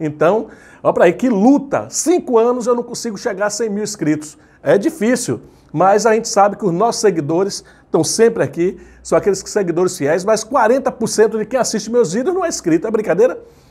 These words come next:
Então se inscreva aí, gente, dá essa força aí. É só porque eu quero chegar a essa marca mesmo, né? Fica uma, uma marca lendária. Antes eu acho que eles davam uma placa, não sei se continua dando,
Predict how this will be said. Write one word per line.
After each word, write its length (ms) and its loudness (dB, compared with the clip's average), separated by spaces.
Então 140 4
se 100 0
inscreva 400 4
aí, 100 4
gente, 160 -4
dá 120 -2
essa 160 -4
força 340 -2
aí. 180 0
É 100 2
só 160 2
porque 140 -4
eu 80 -4
quero 180 2
chegar 360 2
a 20 4
essa 260 0
marca 400 0
mesmo, 300 -2
né? 100 -6
Fica 300 0
uma, 200 2
uma 200 2
marca 280 0
lendária. 720 2
Antes 260 4
eu 60 2
acho 120 0
que 60 -10
eles 140 2
davam 260 2
uma 80 2
placa, 400 2
não 80 2
sei 160 0
se 100 -4
continua 400 -2
dando, 380 -2